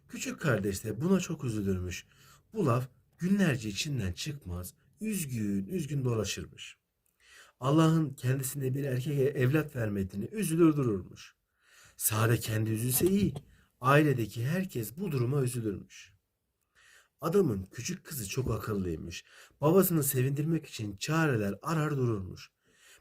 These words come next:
Bir gün aklına bir şey gelmiş. Doğruca babasının yanına gelmiş, ona, "Babacığım, niye bu kadar düşünüyorsun? Niye canını sıkıyorsun, kendini heder ediyorsun? Benim aklıma bir şey geldi. Git emmime söyle,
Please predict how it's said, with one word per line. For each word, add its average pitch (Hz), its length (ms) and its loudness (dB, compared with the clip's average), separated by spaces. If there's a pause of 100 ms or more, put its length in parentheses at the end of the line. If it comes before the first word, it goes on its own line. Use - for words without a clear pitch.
(120)
Bir 175 180 2
gün 160 100 4
aklına 151 360 2
bir 120 100 0
şey 110 300 0
gelmiş. 90 460 -2 (360)
Doğruca 135 420 2
babasının 123 480 0
yanına 117 220 0
gelmiş, 110 480 -2 (240)
ona, 143 360 4 (840)
"Babacığım, 147 520 2
niye 262 180 4
bu - 80 -6
kadar 123 320 4
düşünüyorsun? 113 720 -2 (480)
Niye 202 200 6
canını 214 260 4
sıkıyorsun, 117 640 -2 (260)
kendini 139 420 10
heder 120 260 8
ediyorsun? 104 600 2 (640)
Benim 226 240 4
aklıma 151 440 6
bir 143 120 10
şey 131 320 8
geldi. 85 480 0 (520)
Git 202 260 4
emmime 165 460 8
söyle, 110 540 2